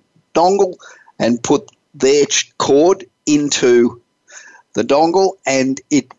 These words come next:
won't pass anything but voltage. Now, new research from I B M Securities found that travelers are being increasingly targeted by hackers. It's so easy.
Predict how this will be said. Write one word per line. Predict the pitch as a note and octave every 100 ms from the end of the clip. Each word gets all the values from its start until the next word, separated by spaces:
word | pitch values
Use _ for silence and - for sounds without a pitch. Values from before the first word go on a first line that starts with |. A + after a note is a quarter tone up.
| -
won't | B2+ B2+ - -
pass | C3 B2 A#2+ A#2
anything | D#3 D3+ C#3+ C#3 C3
but | B2 A#2+ A#2 - _
voltage. | - C3+ D3+ - G2 - - - - - _ _ _ _ _ _ _ _ _ _ _ - - _ _ _
Now, | - A#2+ A#2 -
new | E3 G3+ G3+
research | C3+ - C#3+ C#3+
from | B2 B2
I | B2
B | B2 B2+
M | B2+
Securities | - A2+ D#3 D3 A#2+ -
found | C3 C3
that | -
travelers | - D#3 D3+ A#2+ A#2
are |
being | A#2+ B2 B2 -
increasingly | D#3 D#3 - C3+ A#2+ B2+ A#2 A#2+ A2+
targeted | - - D#3 D#3 A#2 A2+ A#2
by | A#2 A#2+
hackers. | E3 E3 - F#2+ - -
It's | - -
so | - D3 A#2 B2 - -
easy. | F#3 F3+ E3 - -